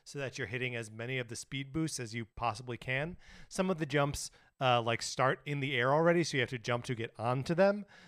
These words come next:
Uh, and so, like, it's not so much about making decisions. It's really just about, like, pushing A when you think it's the right time and Kirby getting faster and faster, um, or slower when you're messing up the jumps. Uh, and it's just very simple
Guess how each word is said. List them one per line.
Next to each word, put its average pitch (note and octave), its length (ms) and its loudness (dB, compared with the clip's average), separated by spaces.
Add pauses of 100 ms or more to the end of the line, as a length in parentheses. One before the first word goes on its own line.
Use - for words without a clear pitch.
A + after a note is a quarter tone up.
(160)
Uh, C3 340 0
and C3 220 -4
so, F3 160 2
like, E3 340 0
it's - 220 -6
not G#3 240 -2
so A3+ 80 -2
much A3 160 0
about D#3 260 6
making D3 360 0
decisions. D3 720 0
It's C#3+ 200 -6
really D3+ 220 -2
just C#3+ 180 -8
about, B2+ 340 2
like, A2+ 360 -2 (580)
pushing D#3+ 440 -2
A C#3 220 2
when B2+ 180 -6
you A#2 80 -6
think B2+ 240 -6
it's - 140 -10
the D3+ 100 -4
right C3+ 220 2
time A#2+ 400 -4 (260)
and A#2+ 160 -6
Kirby C3 260 -2
getting B2+ 240 -2
faster A2+ 520 -2
and C3+ 120 -4
faster, A#2 560 0 (380)
um, A#2 500 0
or C3+ 280 0
slower C#3+ 560 0
when C#3+ 160 -2
you're C3+ 100 -2
messing B2+ 320 -4
up C3 140 -2
the D3 80 -8
jumps. B2 440 -4 (320)
Uh, C#3 200 0
and D3+ 100 0
it's D3 120 -8
just F3 180 -6
very D3+ 520 0 (220)
simple G3+ 580 0